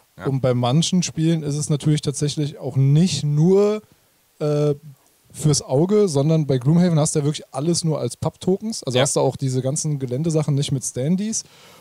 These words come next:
Speaker 2: Und da ist es natürlich dann, gerade wenn du um einen großen Spieltisch rumsitzt, auch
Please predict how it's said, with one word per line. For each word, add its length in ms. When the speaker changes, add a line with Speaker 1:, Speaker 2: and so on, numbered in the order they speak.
Speaker 2:
Und 160
da 140
ist 100
es 60
natürlich 400
dann, 200
gerade 340
wenn 120
du 160
um 160
einen 80
großen 380
Spieltisch 640
rumsitzt, 540
auch 160